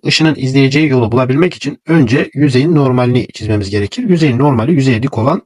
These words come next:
doğru demektir. Gelen ışınımızın normalle yaptığı açıya eşit olacak şekilde ışınımız yansıyacaktır. Bakın burada şöyle dikkat edin. Birim kareler cinsinden bakıyorum. Yatayda bir, düşeyde iki birim. Dolayısıyla bunun yansıması arkadaşlar bu şekilde olacaktır.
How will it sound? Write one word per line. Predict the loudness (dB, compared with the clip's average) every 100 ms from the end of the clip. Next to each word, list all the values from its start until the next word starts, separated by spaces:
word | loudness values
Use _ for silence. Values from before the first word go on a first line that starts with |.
| 0
doğru | 2 2
demektir. | -2 -4 -8 -12 _ -20 -20 -18 -20 _ -2
Gelen | 2 2 0 -4
ışınımızın | -2 2 2 2 0
normalle | 2 2 2 2 2
yaptığı | 0 -2 -2 -6
açıya | -4 -4 -4 -6
eşit | -6 -2
olacak | -2 0 -2
şekilde | -2 -4 0 -2 -2
ışınımız | -4 0 0 2
yansıyacaktır. | -2 -4 -6 -6 -6 -10 -12 -20 -20 _
Bakın | -4 0 0
burada | 2 0 -2 -4
şöyle | -2 -2 -2
dikkat | -4 -2
edin. | 0 -2 -6 _ _ _
Birim | 0 0 0
kareler | 0 2 0 0
cinsinden | -2 0 0 0
bakıyorum. | -2 -2 0 2
Yatayda | 2 2 2 2 2
bir, | 0 0 -8
düşeyde | -2 0 0
iki | -4 -2
birim. | -2 -2 -4 -4
Dolayısıyla | -2 -2 -2 -2 0
bunun | 2 4
yansıması | 2 0 -2 -4 -2
arkadaşlar | -2 -2 -4 -2 0 0
bu |
şekilde | -2 -4 -2
olacaktır. | -2 -4 -8 -10